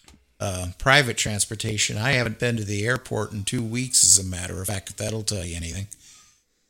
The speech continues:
But, uh, no, it's, it's,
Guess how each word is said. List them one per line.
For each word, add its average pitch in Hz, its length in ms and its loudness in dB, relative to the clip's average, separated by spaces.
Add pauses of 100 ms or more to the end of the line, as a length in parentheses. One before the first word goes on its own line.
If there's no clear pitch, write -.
(840)
But, 131 300 4
uh, 156 220 10 (440)
no, 247 200 2 (120)
it's, - 240 -2
it's, 190 180 -4